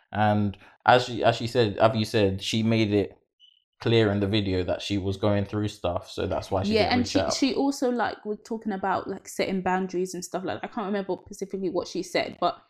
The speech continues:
Speaker 2: she was talking about setting boundaries and, you know.
Speaker 1: Oh.
Speaker 2: Yeah, go on.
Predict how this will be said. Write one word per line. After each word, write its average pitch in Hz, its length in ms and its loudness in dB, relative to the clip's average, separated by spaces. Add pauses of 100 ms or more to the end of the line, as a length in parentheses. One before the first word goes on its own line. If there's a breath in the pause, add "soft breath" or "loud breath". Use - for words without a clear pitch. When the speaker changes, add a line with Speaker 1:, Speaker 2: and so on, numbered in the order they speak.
(300)
Speaker 2:
she - 120 -12
was 214 60 -10
talking 220 180 0
about 180 220 -2
setting 190 260 -6
boundaries 180 680 0
and, 170 240 -10 (680)
you 185 100 -4
know. 160 320 0 (360)
Speaker 1:
Oh. 117 180 -12 (180)
Speaker 2:
Yeah, 202 120 4
go 190 120 0
on. 180 140 -4